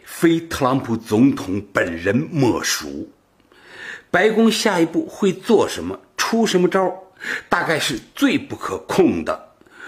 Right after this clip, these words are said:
无论中国还是欧盟，包括日本，都缺少当下美国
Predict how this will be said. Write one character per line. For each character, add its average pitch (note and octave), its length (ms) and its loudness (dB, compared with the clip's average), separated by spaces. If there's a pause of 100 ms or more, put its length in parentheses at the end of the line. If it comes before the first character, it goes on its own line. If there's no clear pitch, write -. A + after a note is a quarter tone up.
(260)
无 C#3 120 4
论 G#3 160 4
中 G3+ 200 2
国 E3+ 100 4
还 D#3 140 0
是 D3+ 100 0
欧 D#3 160 4
盟， C3+ 300 2 (200)
包 E3+ 140 0
括 D#3+ 140 2
日 D3+ 160 2
本， F2 200 -6 (140)
都 B3 220 4
缺 A#3 320 2
少 G#2+ 180 -4
当 F#3+ 300 2
下 E3 200 -2
美 F#2+ 220 -2
国 B2+ 240 -2